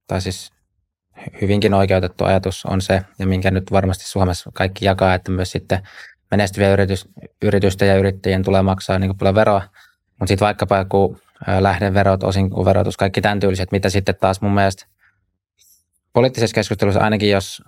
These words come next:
on tämmöistä jotain oikeasta vasemmisto, niin sitten se vasemmistopuolen, ää,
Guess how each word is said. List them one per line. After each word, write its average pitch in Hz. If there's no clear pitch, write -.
on 98
tämmöistä 95
jotain 95
oikeasta 98
vasemmisto, 95
niin 95
sitten 98
se 95
vasemmistopuolen, 95
ää, 95